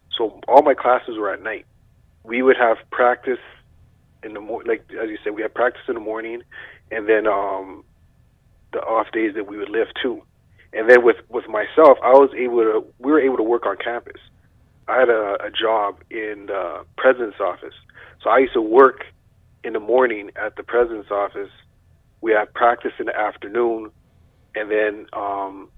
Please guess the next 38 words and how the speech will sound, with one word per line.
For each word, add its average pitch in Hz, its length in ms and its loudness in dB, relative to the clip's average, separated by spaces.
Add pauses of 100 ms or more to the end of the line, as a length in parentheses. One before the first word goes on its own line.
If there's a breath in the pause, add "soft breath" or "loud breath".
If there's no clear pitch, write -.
(140)
sometimes 117 460 2
after 107 240 -2
that 104 240 -2
we, 104 120 -12 (140)
we 110 120 -12
would 104 100 -16
do 107 140 -10
weights, 107 340 -2 (160)
and 113 160 -10
then 110 140 -2
I 107 80 0
would 98 80 -4
have 104 180 -2
class 117 400 2 (800)
in 117 120 -8
the - 40 -10
evening. 165 380 -8 (800 soft breath)
There, 147 200 8
there 170 140 8
had 196 140 8
been 151 160 8
times 135 480 0 (560)
I 135 100 4
was 151 220 4
so 151 60 0
effed 135 380 2
up 110 220 -2 (380)
after 120 260 -2
practice. 127 520 -2 (300)
I'll 135 180 2
go, 147 400 6
I'll 139 160 6
go 143 120 2
back 135 240 2
home 139 240 -4
to - 80 -10
my 123 140 0
dorm 139 420 2